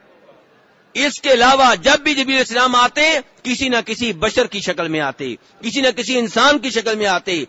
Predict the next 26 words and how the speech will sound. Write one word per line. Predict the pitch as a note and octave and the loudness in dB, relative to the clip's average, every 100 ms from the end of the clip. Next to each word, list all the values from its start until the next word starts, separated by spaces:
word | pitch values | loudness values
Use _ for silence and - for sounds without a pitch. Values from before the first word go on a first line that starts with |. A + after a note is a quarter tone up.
| _ - - | _ -20 -6
لیکن | D3 A#3+ A#3+ | -4 -2 -2
ان | C4+ | -2
کی | A#3 C4 | -2 -4
اصلی | A#3 A#3 D4+ D4 | -4 -2 0 -2
شکل | A#3+ A#3 A#3+ | 0 2 4
و | A3+ | 4
صورت | G#3 G#3+ G#3+ | 4 2 0
میں | G3+ G#3+ D3+ - _ _ - | 0 0 -2 -8 _ _ 0
آپ | F3+ - B3+ - | 4 6 6 4
نے | B3+ | 0
انہیں | A#3+ C4+ C#4+ D#4 | 2 2 2 2
دو | F#3+ D#3+ D4 D4 | 0 4 6 6
بار | C4 A#3 | 6 4
دیکھا | G3 E3 D3 | 0 -2 -4
ہے۔ | B2+ - _ _ _ _ _ _ _ _ _ _ _ _ | -6 -12 _ _ _ _ _ _ _ _ _ _ _ _
ان | C4 D#4+ | 2 2
کا | D4+ C#4+ | 2 2
تذکرہ | B3+ - A#3+ A3 | 0 0 2 4
ہے | G#3 | 2
قرآن | G#3+ G#3 G3+ | 0 -2 0
پاک | G3+ G3+ F#3+ | 2 0 0
میں، | G3 E3+ - - | -4 -6 -10 -4
"وَلَقَدْ | F#3+ G#3+ G#3 G3+ F#3 | 2 2 2 0 2
رَآهُ | F#3 F3+ G#3 G3+ F#3+ G3 | 2 4 4 4 4 0
نَزْلَةً | G#3 F3 F#3 F#3 | -2 -2 -4 -4
أُخْرَى | F3+ F3+ E3 D#3+ D3 B2 | -4 -6 -2 0 0 -2